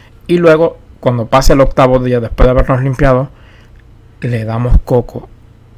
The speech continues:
al santo, al oricha, y él nos va a hablar dónde vamos a llevar es-, esto, dónde vamos a entregar esto.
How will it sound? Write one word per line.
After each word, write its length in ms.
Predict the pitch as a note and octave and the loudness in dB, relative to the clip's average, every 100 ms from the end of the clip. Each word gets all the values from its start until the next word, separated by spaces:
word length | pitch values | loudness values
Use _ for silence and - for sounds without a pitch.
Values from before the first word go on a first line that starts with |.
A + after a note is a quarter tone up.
| - | -12
al 200 | C3 D3 | -8 -6
santo, 520 | - D3+ C3+ - F3+ - | -2 -4 -4 -8 -12 -10
al 200 | B2 A#2 | -10 -4
oricha, 500 | C#3+ C#3+ - D#3 C#3 - _ - - _ - - _ - | -2 -2 -6 -14 -16 -20 _ -20 -20 _ -20 -20 _ -20
y 200 | - D3 | -10 -6
él 160 | C3+ B2+ | -4 -4
nos 160 | B2 A#2+ | -6 -6
va 80 | |
a 20 | A#2+ | -4
hablar 320 | B2 C3+ - - - | -2 -2 -4 -18 -12
dónde 480 | B2 C3 C3 C3 A#2+ | -4 0 0 0 -2
vamos 260 | A#2 A#2+ A#2+ | -2 -4 -6
a 80 | |
llevar 300 | A2 G#2+ A2 | -8 -8 -8
es-, 220 | A2 - - | 2 2 2
esto, 380 | A#2+ A#2+ - - | -6 -10 -8 -6
dónde 260 | A2+ A2+ | -6 -6
vamos 280 | G#2+ A2+ G#2+ | -6 -6 -6
a 20 | |
entregar 440 | A#2 G#2 A2 G#2+ - | -8 -8 -12 -14 -18
esto. 240 | - - | -20 -20